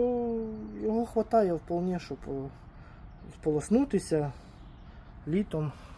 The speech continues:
при жарі. От. А так, ось каніс-, каністра десятилітрова, то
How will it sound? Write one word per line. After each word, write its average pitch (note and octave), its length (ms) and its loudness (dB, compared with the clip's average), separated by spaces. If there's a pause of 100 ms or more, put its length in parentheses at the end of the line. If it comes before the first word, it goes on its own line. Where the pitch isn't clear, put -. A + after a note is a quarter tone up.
(160)
при C#3+ 180 -4
жарі. D3 400 2 (2250)
От. C#3 500 -10 (920)
А - 80 0
так, D#4 200 8 (600)
ось F3+ 220 -2
каніс-, C4+ 480 2
каністра B3+ 440 0
десятилітрова, G#3 840 0 (2000)
то D3+ 500 -2